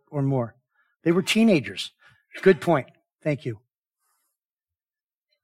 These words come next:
Okay, if there are no other comments,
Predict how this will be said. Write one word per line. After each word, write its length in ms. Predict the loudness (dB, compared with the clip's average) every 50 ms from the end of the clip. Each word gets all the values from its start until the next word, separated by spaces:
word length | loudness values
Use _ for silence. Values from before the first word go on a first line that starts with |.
| _ _ _ _ _ _ _ _ _ _ _ _ _ _ _ _ _ _ _ _ _ _ _ _ _ _ _ _ _ 2
Okay, 360 | 4 6 4 4 4 2 -2 -6
if 60 | -2
there 100 | 0 2
are 60 | 2
no 140 | 4 4 4
other 120 | 2 0
comments, 540 | 0 2 2 2 4 2 0 -2 -4 -6